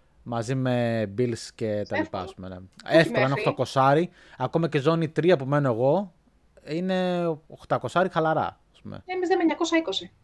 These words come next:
Speaker 1: Ναι.
Speaker 2: Όταν είχαμε πρώτο μετακόμιση εδώ.
Speaker 1: Οπότε, για ποιο λόγο, ας πούμε, Λονδίνο και όχι, π.χ.,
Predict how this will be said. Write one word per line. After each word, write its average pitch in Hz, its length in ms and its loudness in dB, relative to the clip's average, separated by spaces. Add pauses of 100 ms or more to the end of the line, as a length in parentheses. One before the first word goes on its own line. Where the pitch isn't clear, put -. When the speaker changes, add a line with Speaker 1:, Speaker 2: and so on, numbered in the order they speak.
Speaker 1:
Ναι. 131 180 -6
Speaker 2:
Όταν 107 200 -4
είχαμε 233 140 -12
πρώτο - 160 -12
μετακόμιση - 420 -6
εδώ. - 160 -10 (580)
Speaker 1:
Οπότε, 196 600 0
για 185 180 -4
ποιο 240 120 -4
λόγο, 190 220 0
ας 147 100 -2
πούμε, 139 320 -2
Λονδίνο 127 480 -4
και 135 140 -6
όχι, - 220 -10
π.χ., - 180 -14